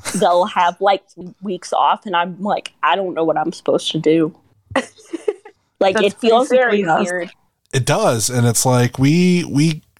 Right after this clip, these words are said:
Speaker 3: a group of us took that trip to see Dom Russell at Time Bomb. So that was kind of our, like, our last combo of things, and then, like, it's just been nothing f-, f-, for this whole month, and I'm like,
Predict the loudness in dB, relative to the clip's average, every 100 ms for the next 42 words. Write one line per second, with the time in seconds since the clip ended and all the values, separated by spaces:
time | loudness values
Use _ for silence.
0 | -6 -2 0 0 0 0 -2 -2 -2 -4
1 | -2 -2 0 -2 -2 0 0 2 2 2
2 | 0 0 0 0 0 -2 0 0 0 0
3 | 0 -4 -10 -20 -20 -8 -2 -2 -2 -2
4 | 0 0 2 2 2 2 2 0 -2 -2
5 | -2 0 0 -2 -6 -4 -2 0 -2 -2
6 | 0 0 2 0 -2 0 0 2 2 0
7 | 0 -2 0 2 2 0 -2 -4 -4 -4
8 | -4 -2 0 0 0 0 0 0 -2 -4
9 | -6 -6 -4 -4 -6 -8 -4 -4 0 0
10 | 2 0 -2 -2 0 0 -2 -6